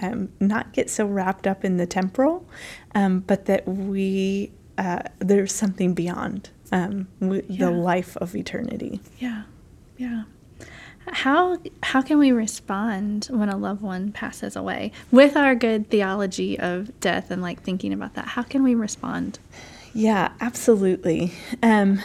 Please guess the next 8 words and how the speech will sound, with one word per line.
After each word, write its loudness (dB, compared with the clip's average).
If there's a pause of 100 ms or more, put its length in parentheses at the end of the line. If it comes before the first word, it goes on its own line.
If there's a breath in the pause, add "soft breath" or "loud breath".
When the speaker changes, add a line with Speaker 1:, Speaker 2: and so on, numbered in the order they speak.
(180 loud breath)
Speaker 1:
well, 6 (720 loud breath)
um, 4 (120)
first 4
of -2
all, 2
I 2
would 2
say, 2